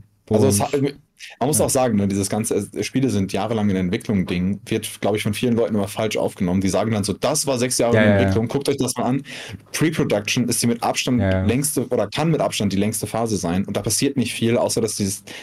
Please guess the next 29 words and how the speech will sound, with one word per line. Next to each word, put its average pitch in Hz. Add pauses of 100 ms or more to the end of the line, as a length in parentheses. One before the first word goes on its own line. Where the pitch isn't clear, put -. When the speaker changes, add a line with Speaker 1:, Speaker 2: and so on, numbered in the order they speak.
Speaker 1:
das -
Talent 113
wird 143
versammelt, 127
Ideen 113
werden 123
aufgeschrieben. 131 (340)
Die 110
Entwicklung 117
kann 101
dann 92
später 92
in 85
zwei 90
Jahren 107
abgehandelt 90
werden. 98
Am 98
Ende 110
war 104
das 104
Spiel 117
dann 104
fünf 110
Jahre 101
in 98
Entwicklung 101
oder 82
so, 104